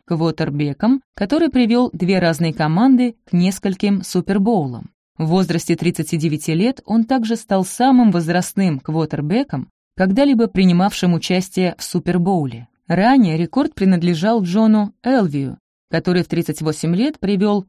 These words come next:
Бронкос к победе на тридцать третьем супербоуле и сегодня занимает пост исполнительного вице-президента по футбольным делам и генерального менеджера денверской команды. Выделенный текст.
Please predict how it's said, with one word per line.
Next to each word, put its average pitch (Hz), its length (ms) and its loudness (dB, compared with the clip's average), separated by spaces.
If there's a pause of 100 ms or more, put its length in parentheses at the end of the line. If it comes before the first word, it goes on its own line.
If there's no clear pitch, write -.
Бронкос 190 580 0
к - 100 -18
победе 208 500 0
на 175 160 0
тридцать 233 500 -4
третьем 175 420 -2
супербоуле 160 880 -2 (360)
и 175 80 -4
сегодня 214 420 0
занимает 185 520 0
пост 226 300 -4
исполнительного 175 880 0
вице-президента 160 920 -2
по 151 120 -6
футбольным 156 560 -2
делам 196 380 0
и - 160 -4
генерального 196 680 0
менеджера 175 640 0 (360)
денверской 170 580 -2
команды. 143 640 -4 (800)
Выделенный 277 580 4
текст. - 560 -10